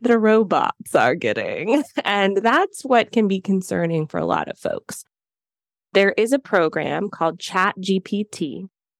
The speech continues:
that really has shifted the capacity of A I. So Chat G P T is a chat-based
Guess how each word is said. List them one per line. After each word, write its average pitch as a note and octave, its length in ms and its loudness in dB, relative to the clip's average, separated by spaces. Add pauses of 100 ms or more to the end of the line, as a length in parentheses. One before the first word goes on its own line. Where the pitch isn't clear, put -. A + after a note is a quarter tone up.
(100)
that F3 520 0
really G3+ 460 2
has F3+ 520 0
shifted A#3 1120 -2 (280)
the G3 120 2
capacity G3 1200 -2
of E3+ 220 0
A D3+ 180 0
I. - 360 -6 (360)
So F#3+ 260 0
Chat B3 440 0
G B3+ 160 2
P A3 160 -6
T F3 460 -2
is E3+ 160 0
a E3+ 180 4
chat-based - 1600 -4